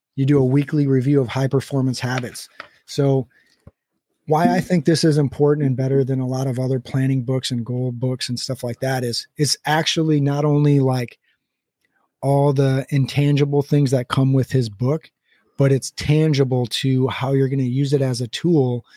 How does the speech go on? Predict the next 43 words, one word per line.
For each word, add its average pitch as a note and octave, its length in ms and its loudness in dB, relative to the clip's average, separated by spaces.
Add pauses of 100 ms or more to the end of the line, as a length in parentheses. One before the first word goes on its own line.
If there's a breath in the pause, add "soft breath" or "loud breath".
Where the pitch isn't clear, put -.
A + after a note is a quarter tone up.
(240 soft breath)
and C3+ 300 2 (420)
force G3 580 0
you B2+ 280 4
to - 140 -2
do B2+ 280 2
some B2 340 0
journaling D3+ 680 0
and C3 240 0
some B2 260 -2
writing A#2 580 -2 (440 soft breath)
and B2+ 160 0
to C3 120 0
really D3 400 4
reflect C#3 600 -2
on B2+ 240 -2
what D3 200 -4
things C#3+ 340 0 (100)
are C3 80 -2
important, C#3+ 600 -4 (500 soft breath)
not D3 320 2
just C#3+ 500 0 (920 soft breath)
what D3 160 2
kind D3 180 2
of B2+ 80 0
car C#3 260 2
I C3 120 2
drive, B2+ 500 0
what C3+ 180 2
am C3 120 2
I C3 100 0
gonna B2+ 180 0
do, C3 380 0
am B2 100 0
I B2 80 -2
gonna A#2+ 240 -2
eat D3 260 -4
tomorrow, B2 580 -2
whatever, B2+ 400 0
right? A#2+ 220 -2
These D3 200 2
are D3 100 4
things C#3+ 400 2
like, C3 380 0